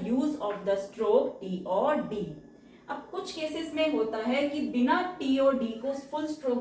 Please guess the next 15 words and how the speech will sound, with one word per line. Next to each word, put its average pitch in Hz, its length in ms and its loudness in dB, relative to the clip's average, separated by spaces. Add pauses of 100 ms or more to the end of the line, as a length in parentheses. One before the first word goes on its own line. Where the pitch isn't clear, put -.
बनाए 196 320 0
हम 233 180 4
उसे 214 200 -4
रीड 254 300 2
नहीं 208 200 -4
कर 185 120 -6 (100)
पाएंगे, 180 500 -4
आउटलाइन 254 380 -2
नहीं 226 200 2
बना 180 320 -2
पाएंगे। 165 400 -4 (320)
एग्जांपल 262 480 2
से 285 80 -2
समझते 190 380 -4
हैं, 180 160 -2